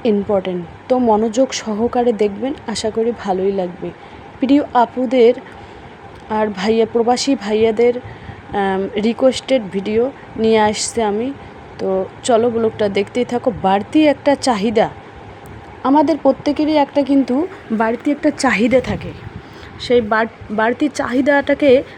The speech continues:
কন্ট্রোল করতে হবে। বেশি খরচ, মানে,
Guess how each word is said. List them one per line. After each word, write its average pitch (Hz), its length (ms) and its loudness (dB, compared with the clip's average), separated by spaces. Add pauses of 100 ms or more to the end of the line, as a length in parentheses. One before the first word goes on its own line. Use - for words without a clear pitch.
(120)
কন্ট্রোল 277 380 4
করতে 226 340 -2
হবে। 175 300 -8 (720)
বেশি 254 360 2
খরচ, 277 360 2 (520)
মানে, 247 280 0